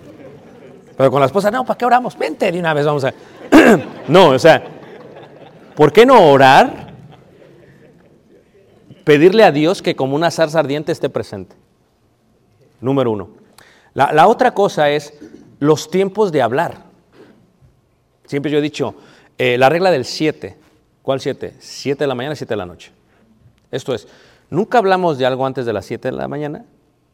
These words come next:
nunca después de las siete de la noche. Nunca antes de las siete de la mañana, ¿por qué? Porque estás a las clases, porque tienes un día largo. Después de las siete, ¿por qué? Porque estás cansado.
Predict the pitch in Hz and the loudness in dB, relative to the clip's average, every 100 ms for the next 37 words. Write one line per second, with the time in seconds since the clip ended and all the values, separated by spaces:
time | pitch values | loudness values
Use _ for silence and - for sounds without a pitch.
0 | - 117 127 131 120 123 120 107 - 95 | -16 -12 -10 -8 -8 -8 -8 -10 -12 -12
1 | 85 - _ _ _ _ _ _ _ _ | -14 -20 _ _ _ _ _ _ _ _
2 | _ _ - 147 160 143 131 120 147 147 | _ _ -12 -8 -6 -4 -4 -4 -6 -6
3 | 147 147 156 147 143 131 120 151 151 - | -6 -6 -6 -6 -8 -8 -8 -6 -6 -4
4 | 147 143 120 123 127 101 85 85 _ _ | -6 -6 -12 -10 -8 -6 -8 -12 _ _
5 | _ _ _ _ _ _ - - 147 135 | _ _ _ _ _ _ -16 -6 -4 -4
6 | 156 127 143 135 127 110 92 - | -6 -8 -8 -8 -8 -10 -12 -16